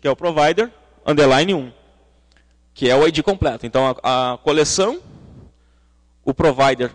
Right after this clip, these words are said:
barra, under-, o provider, underline, o I D, eh, interno, é o I D único daquele objeto. Então, dessa forma, eu consigo mapear. Então, se meu driver externo consegue traduzir nome pra isso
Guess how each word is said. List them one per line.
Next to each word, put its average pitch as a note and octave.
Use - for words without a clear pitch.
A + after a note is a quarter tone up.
barra, C3+
under-, C3+
o D3
provider, A#2+
underline, B2+
o D3+
I C#3
D, E3+
eh, B2+
interno, D3+
é C3+
o D3
I D#3
D D3+
único G3+
daquele G3+
objeto. D#3
Então, D3
dessa F#3
forma, G#3
eu G#3+
consigo G3+
mapear. G3+
Então, E3+
se G#3+
meu G3+
driver F#3+
externo C3
consegue E3
traduzir E3+
nome B2+
pra D#3+
isso D3+